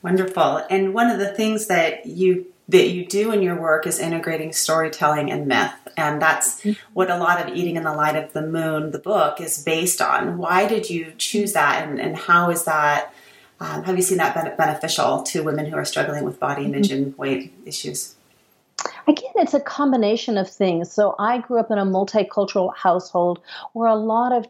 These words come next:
Speaker 2: teaching was done through storytelling. That's how I, I learned things.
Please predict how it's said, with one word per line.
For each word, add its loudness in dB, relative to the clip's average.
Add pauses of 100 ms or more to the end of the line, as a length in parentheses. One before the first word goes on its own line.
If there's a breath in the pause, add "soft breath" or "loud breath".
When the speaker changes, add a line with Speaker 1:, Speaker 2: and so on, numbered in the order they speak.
Speaker 2:
teaching 0
was 2
done 0
through 0
storytelling. 0 (380 loud breath)
That's 0
how 0
I, 2 (100)
I 4
learned 0
things. 0